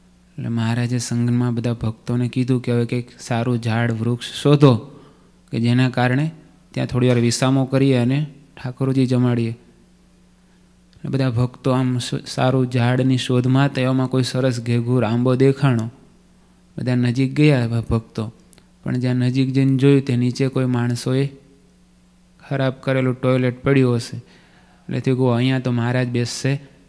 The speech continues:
એટલે પછી બીજું થોડું દૂર ઝાડ હશે. નક્કી ત્યાં જવાના હતા, પણ પછી આવું જોયું એટલે ત્યાંથી આગળ ગયા, બીજા ઝાડ પર બેઠા.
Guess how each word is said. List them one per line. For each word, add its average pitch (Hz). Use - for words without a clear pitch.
એટલે 143
પછી 143
બીજું 147
થોડું 143
દૂર 151
ઝાડ 127
હશે. 120
નક્કી 139
ત્યાં 151
જવાના 156
હતા, 143
પણ 127
પછી 131
આવું 139
જોયું 143
એટલે 127
ત્યાંથી 127
આગળ 135
ગયા, 117
બીજા 147
ઝાડ 131
પર 120
બેઠા. 107